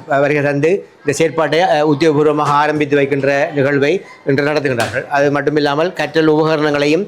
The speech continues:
அஹ், வழங்குகின்ற செயற்பாட்டை அவர்கள் செய்கிறார்கள். அஹ், இதுல என்ன விஷயம் என்று சொன்னால், உண்மையில,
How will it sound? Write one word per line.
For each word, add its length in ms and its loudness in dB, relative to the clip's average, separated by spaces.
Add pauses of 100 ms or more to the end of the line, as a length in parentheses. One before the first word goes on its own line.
(340)
அஹ், 180 2
வழங்குகின்ற 500 2
செயற்பாட்டை 460 -2
அவர்கள் 280 0
செய்கிறார்கள். 440 -4 (920)
அஹ், 320 2
இதுல 160 2 (320)
என்ன 160 4
விஷயம் 300 0
என்று 200 0
சொன்னால், 220 2
உண்மையில, 340 2